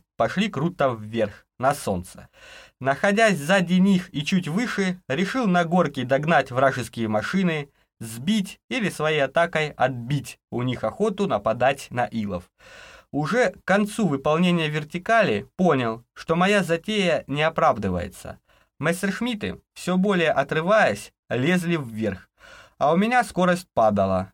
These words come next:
Я был вынужден перевести самолет из горки в горизонтальный полет. Мессершмитты, находясь и так выше меня, продолжали набирать высоту.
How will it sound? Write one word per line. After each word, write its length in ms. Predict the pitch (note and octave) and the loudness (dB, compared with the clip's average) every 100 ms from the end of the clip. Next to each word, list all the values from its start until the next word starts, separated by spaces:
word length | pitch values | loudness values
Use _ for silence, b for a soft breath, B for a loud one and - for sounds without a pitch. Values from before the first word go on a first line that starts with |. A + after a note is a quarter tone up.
| - | -6
Я 220 | D3 G#3+ | 0 2
был 140 | F3+ | 2
вынужден 580 | C#3+ D#3+ G3 F3 D#3+ D#3 | 2 2 2 2 -2 -4
перевести 480 | C3+ B2+ D3 - D#3+ | -4 -2 -4 -4 -8
самолет 560 | - C3 B2+ C3+ A#2 - | -2 0 2 0 -2 -6
из 180 | B2+ A#2+ | -8 -6
горки 380 | B2 D#3 C3 A#2+ | -2 0 0 -4
в 100 | A2+ | -4
горизонтальный 720 | A#2+ A#2 A#2 A#2 D3 D3+ C#3 | -2 -2 -4 0 0 2 -2
полет. 500 | C3+ A2 F#2 F#2 _ _ _ B B B | 0 0 -2 -6 _ _ _ B B B
Мессершмитты, 920 | C#3+ G#3 G#3 F3+ - G#3 B3+ A#3 A#3 F#3+ - | -2 -2 0 -2 0 0 0 -2 -2 -4 -8
находясь 600 | C3+ D3 F3+ E3+ E3 D3+ - | -4 -2 0 2 2 2 -2
и 100 | E3+ | -4
так 360 | - D3+ G#2+ | 2 2 2
выше 340 | B2 B2+ A#2 A#2+ | -2 -6 -4 -4
меня, 420 | B2 E3 G#3 G#3 - b b b | -2 0 0 0 -8 b b b
продолжали 600 | C3 B2+ A#2+ A2 D3+ F#3 | 0 2 2 2 4 4
набирать 480 | D3 G#2+ A2 B2 B2 | 2 0 2 0 0
высоту. 560 | A#2 - A2 - F2+ | -6 -6 -8 -8 -10